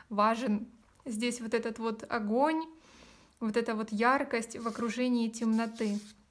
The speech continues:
Если вот здесь будет бледнее, э, розовый, фиолетовый, если вы возьмете бледно, неконцентрированно, то такого эффекта не будет.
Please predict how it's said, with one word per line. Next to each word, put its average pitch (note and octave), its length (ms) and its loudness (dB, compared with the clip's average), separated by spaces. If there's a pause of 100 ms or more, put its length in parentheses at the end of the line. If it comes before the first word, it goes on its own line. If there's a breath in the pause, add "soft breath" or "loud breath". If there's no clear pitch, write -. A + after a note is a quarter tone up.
(480)
Если A#3 320 2
вот A3+ 100 0
здесь A3+ 240 0
будет G#3+ 300 -2
бледнее, B3 680 -2 (440 loud breath)
э, A3 640 2
розовый, A#3 680 2
фиолетовый, A#3+ 1000 0 (180 loud breath)
если A#3 300 -2
вы A#3 320 0
возьмете A3+ 540 0
бледно, B3+ 340 0
неконцентрированно, A3+ 1080 2
то C4 340 0
такого A#3 420 0
эффекта A#3+ 460 -4
не G#3+ 120 2
будет. G#3 460 -2